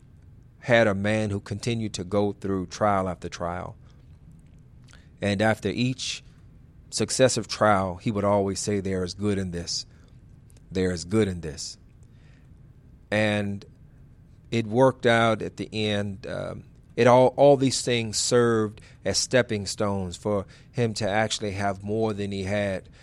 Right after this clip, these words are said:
uh, at the beginning of his journey. So I'm gonna, in that spirit, I'm gonna say that there is good in this. There is good,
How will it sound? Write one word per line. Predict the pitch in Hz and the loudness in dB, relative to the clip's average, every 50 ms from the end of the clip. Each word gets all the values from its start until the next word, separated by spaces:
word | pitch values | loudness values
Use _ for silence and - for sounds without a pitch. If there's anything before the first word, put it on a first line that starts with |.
| - - - - - | -20 -20 -20 -20 -18
uh, | - - - | -14 -10 -6
at | 110 107 - | -6 -6 -6
the | 104 95 | -6 -8
beginning | 101 95 95 95 113 123 120 107 98 87 85 90 - - | -8 -8 -8 -4 -4 -2 -2 -2 -4 -6 -10 -12 -6 -2
of | 101 107 98 | -2 -2 0
his | 104 92 85 | -2 -4 -6
journey. | 80 - 98 98 95 87 71 - - - - - - - - - - - - - - - - - - - - - - - - - - - - - | -6 -6 -6 -6 -6 -6 -10 -14 -18 -20 -20 -20 -20 -20 -20 -20 -20 -20 -20 -20 -20 -20 -20 -20 -20 -20 -20 -20 -20 -20 -20 -20 -20 -20 -18 -10
So | - - 120 113 113 110 107 104 - - - - - - - - | -2 2 2 4 4 4 2 0 -4 -10 -20 -20 -20 -20 -10 -4
I'm | - 120 139 147 | 0 0 0 2
gonna, | 139 135 139 135 123 113 117 - | 2 2 4 4 4 2 0 -2
in | 117 107 | -4 -2
that | 104 117 123 120 | 0 0 0 0
spirit, | - - - 135 135 120 110 | 0 -2 2 4 6 6 6
I'm | 110 110 117 | 4 2 0
gonna | 113 110 104 101 | -2 -2 -4 -4
say | - - 110 110 107 | -4 -2 -2 -2 -2
that | 90 92 80 | -4 -6 -8
there | - 98 101 95 | -6 -6 -6 -4
is | 87 82 - | -6 -8 -8
good | - 90 87 98 104 95 | -10 -10 -6 -4 -4 -4
in | 92 85 82 | -4 -8 -10
this. | 78 73 69 - - - | -12 -12 -10 -10 -10 -4
There | 101 107 113 | -2 0 0
is | 104 87 82 | 0 -2 -6
good, | 85 95 92 101 123 143 147 143 139 120 101 95 - | -12 -14 -6 -2 2 4 4 6 4 4 2 0 -4